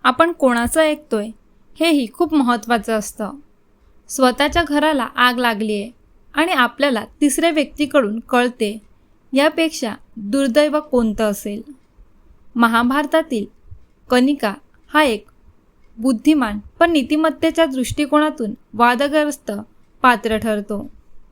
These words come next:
कनिका हा हस्तिनापूरचा मंत्री होता आणि धृतराष्ट्राचा सल्लागार म्हणून कार्यरत होता. त्याचं बरोबर शकुनीला सुचणाऱ्या बऱ्याचशा कूटनीती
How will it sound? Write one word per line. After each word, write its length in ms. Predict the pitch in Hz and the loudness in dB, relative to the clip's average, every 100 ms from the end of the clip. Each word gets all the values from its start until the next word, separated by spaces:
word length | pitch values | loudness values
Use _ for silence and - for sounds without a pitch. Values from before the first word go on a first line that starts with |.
| _ _ _ _ _ _ _ - | _ _ _ _ _ _ _ 0
कनिका 440 | 262 302 302 214 202 - _ | 2 2 -2 -6 -8 -18 _
हा 200 | 262 220 202 | -2 -2 -2
हस्तिनापूरचा 800 | 247 - 311 320 330 320 269 262 | -4 0 0 2 0 -2 0 0
मंत्री 400 | 240 226 208 233 | 0 -2 -2 -2
होता 380 | 226 214 202 - _ _ _ _ _ - | -2 -4 -8 -12 _ _ _ _ _ -2
आणि 200 | 294 339 | 0 0
धृतराष्ट्राचा 1000 | 302 277 277 285 294 - - - 226 220 - | 0 0 0 2 0 0 0 0 -6 -12 -12
सल्लागार 600 | - 247 240 262 247 226 | -4 0 0 0 -2 -4
म्हणून 280 | 240 294 330 | -2 0 0
कार्यरत 480 | 285 233 226 214 208 | 0 0 0 -2 -4
होता. 380 | 226 202 202 233 - _ _ _ _ _ _ _ _ - | -8 -8 -10 -12 -18 _ _ _ _ _ _ _ _ 2
त्याचं 340 | 320 320 240 - - | 2 2 -4 -6 -4
बरोबर 500 | 247 254 285 277 - 240 | 0 2 2 -2 -6 -4
शकुनीला 600 | 262 240 294 311 269 208 - _ _ _ - | -4 0 2 2 0 -4 -12 _ _ _ -14
सुचणाऱ्या 600 | - 269 254 285 302 220 | -6 -4 0 2 2 -2
बऱ्याचशा 640 | - 214 240 269 285 262 214 - _ - | -2 0 2 0 -2 -6 -8 -12 _ -4
कूटनीती 580 | 294 302 339 330 254 | -2 2 0 0 -2